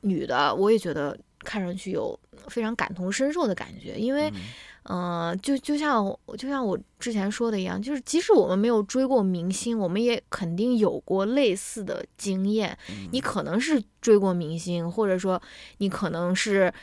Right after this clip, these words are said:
Speaker 1: 喜欢过某个人，或者说是喜欢过，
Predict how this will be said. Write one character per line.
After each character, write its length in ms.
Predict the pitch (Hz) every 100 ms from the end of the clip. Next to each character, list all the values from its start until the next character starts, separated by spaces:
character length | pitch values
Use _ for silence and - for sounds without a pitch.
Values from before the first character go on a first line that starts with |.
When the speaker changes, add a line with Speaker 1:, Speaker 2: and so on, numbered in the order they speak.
| - -
Speaker 1:
喜 200 | - 175
欢 260 | 190 208
过 240 | 220 196 175
某 160 | -
个 140 | 160 175
人， 520 | 175 - 180 214 240
或 160 | 240 180
者 100 | 180
说 180 | 175 180
是 240 | 185 180
喜 220 | 175 -
欢 260 | 170 180 196
过， 320 | 196 175